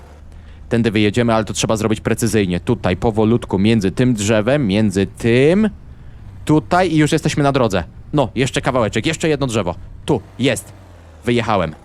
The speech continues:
No i dobra, jestem w takim razie na miejscu, więc na pewno tutaj będzie można sobie ustawić. Czekajcie, jakbym włączył home, nie, nic takiego się nie dzieje.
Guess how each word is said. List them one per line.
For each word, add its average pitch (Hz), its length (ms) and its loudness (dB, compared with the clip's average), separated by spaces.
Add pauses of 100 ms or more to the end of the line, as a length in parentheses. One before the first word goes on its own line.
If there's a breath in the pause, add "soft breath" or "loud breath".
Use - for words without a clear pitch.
(280 loud breath)
No 139 100 4
i 240 80 2
dobra, 117 320 2 (220)
jestem 127 280 2
w - 20 -6
takim 131 240 -2
razie 135 180 0
na 123 100 2
miejscu, 113 380 0
więc 117 220 0
na - 100 2
pewno 143 240 0
tutaj 107 260 0
będzie 120 240 0
można 127 260 0
sobie 120 220 0
ustawić. 160 560 -2
Czekajcie, 104 360 -6
jakbym 120 220 -2
włączył 190 300 0
home, 240 280 0
nie, 269 420 2
nic 214 220 2
takiego 202 280 0
się 190 120 -2
nie 185 120 2
dzieje. 127 260 2